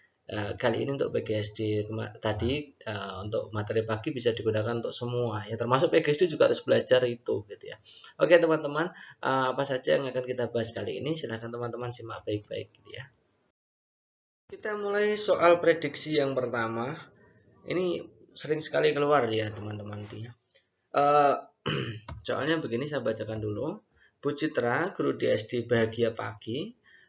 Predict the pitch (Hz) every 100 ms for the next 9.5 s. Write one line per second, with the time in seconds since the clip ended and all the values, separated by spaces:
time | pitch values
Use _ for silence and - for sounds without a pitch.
0 | - 120 117 127 131 131 - 135 123 120
1 | - 139 135 123 127 127 120 117 123 120
2 | 139 139 120 117 117 113 113 113 117 117
3 | - 110 107 147 156 127 131 127 131 127
4 | 123 - - 127 - - 139 143 151 156
5 | 175 180 170 160 151 156 139 - - 139
6 | 135 - - 127 120 117 139 - 120 117
7 | - _ _ - 131 123 - 139 - -
8 | 120 117 - 113 - 117 110 - 113 110
9 | 107 113 113 -